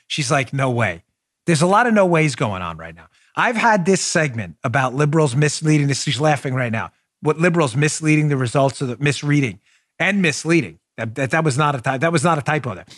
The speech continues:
Misreading and misleading you about the results of the twenty twenty election for, like, two weeks. I'm gonna get to it. I'm gonna have to get to it tomorrow, but it's good. But I just wanna end the, can I, can we jump ahead to the Breitbart stuff?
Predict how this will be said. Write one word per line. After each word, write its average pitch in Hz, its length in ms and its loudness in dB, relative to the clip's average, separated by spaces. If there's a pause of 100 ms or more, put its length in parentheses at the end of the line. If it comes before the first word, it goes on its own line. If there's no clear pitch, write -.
(380)
Misreading 220 540 4
and 170 100 2
misleading 160 460 2
you 127 80 -2
about 117 220 -2
the 131 60 -6
results 123 360 -2
of 123 60 -6
the 110 80 -8
twenty 131 280 -2
twenty 123 240 -2
election 117 320 -4
for, - 140 -6
like, 101 200 -4
two 127 140 -6
weeks. 104 400 -10 (240)
I'm 139 140 0
gonna 160 180 2
get 127 240 0
to 85 100 -16
it. 80 80 -12
I'm 107 60 -4
gonna 143 80 2
have 160 120 0
to 151 60 -8
get 135 220 -2
to 127 120 -6
it 113 80 -6
tomorrow, 113 480 -4 (760)
but 131 120 -2
it's 117 120 -8
good. 123 160 -2
But 113 100 -6
I 120 60 -2
just 143 200 -2
wanna 185 160 2
end 156 240 0
the, 135 40 -2
can 180 180 2
I, 208 40 6
can 190 180 -2
we 196 120 4
jump 180 240 0
ahead 165 160 2
to 165 80 -2
the 135 80 0
Breitbart 123 420 0
stuff? 123 280 -4